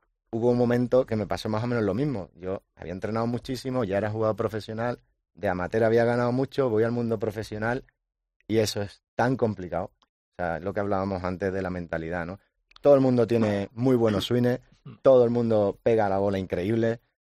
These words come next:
eh, todo el mundo se lo, se lo curra, lo prepara y hay un puntito más, ¿no? Hay un puntito más que yo veía que, que yo no, no, no podía y, o no llegaba, ¿no? Y como me gustaba la docencia, en-,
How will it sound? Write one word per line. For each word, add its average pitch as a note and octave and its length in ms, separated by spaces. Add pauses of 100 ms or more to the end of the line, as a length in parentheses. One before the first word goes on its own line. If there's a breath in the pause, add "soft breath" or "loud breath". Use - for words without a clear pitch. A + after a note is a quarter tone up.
(200)
eh, G#2 260
todo B2+ 140
el B2 60
mundo A#2+ 240
se G#2+ 140
lo, F2+ 200
se - 140
lo F2 100
curra, G#2+ 340
lo F#2+ 120
prepara G2 460 (280)
y A2 100
hay G#2+ 280
un A#2+ 120
puntito F2 360
más, D2+ 180
¿no? F#2+ 220
Hay G2 120
un G2+ 120
puntito G#2 320
más G#2+ 140
que G2 120
yo G#2 140
veía A#2 260
que, G#2+ 220 (260)
que F2 140
yo G2+ 100
no, F#2 380 (140)
no, G2+ 340
no A#2 200
podía E2 360 (340)
y, E2+ 220
o F#2 100
no G2+ 120
llegaba, F2+ 360
¿no? A#2 140 (560)
Y A2 80
como G#2+ 240
me G#2 100
gustaba B2 400
la C3+ 80
docencia, C#3 580
en-, B2 140